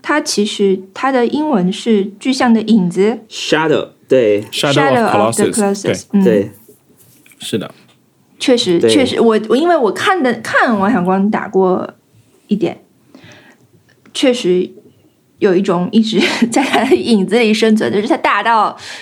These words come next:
Speaker 1: 他的影子都很有存在感的那种感觉。
Speaker 3: 嗯。
Speaker 2: 对，我
Speaker 1: 名字也是不错的。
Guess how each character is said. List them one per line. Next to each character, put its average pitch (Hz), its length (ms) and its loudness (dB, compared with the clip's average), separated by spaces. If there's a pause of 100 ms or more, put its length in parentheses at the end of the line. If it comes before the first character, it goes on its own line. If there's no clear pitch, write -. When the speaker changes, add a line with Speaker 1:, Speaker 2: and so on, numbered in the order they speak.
(160)
Speaker 1:
他 - 80 -10
的 233 120 2
影 202 260 0
子 220 160 0
都 214 340 0 (280)
很 190 200 -2
有 202 220 2
存 175 240 -4
在 180 220 0
感 - 260 -12 (140)
的 160 80 -6
那 175 160 -2
种 226 240 -6
感 - 200 -10
觉。 220 60 -14 (580)
Speaker 3:
嗯。 104 220 -8 (420)
Speaker 2:
对， 135 460 2 (120)
我 - 140 -14 (280)
Speaker 1:
名 180 120 -2 (140)
字 143 100 4
也 - 120 -2
是 - 160 -12
不 220 120 -10
错 - 240 -6
的。 - 80 -8